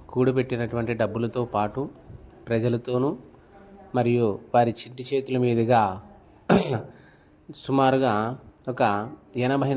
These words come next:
నాలుగు వేల రూపాయలను ఈ వరద బీభత్సానికి, వయనాడు సహాయ నిధికి అందచేయడం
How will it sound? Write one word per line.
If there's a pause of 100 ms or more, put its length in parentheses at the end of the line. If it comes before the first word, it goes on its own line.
నాలుగు
వేల (100)
రూపాయలను (1600)
ఈ (840)
వరద
బీభత్సానికి, (220)
వయనాడు
సహాయ (140)
నిధికి (540)
అందచేయడం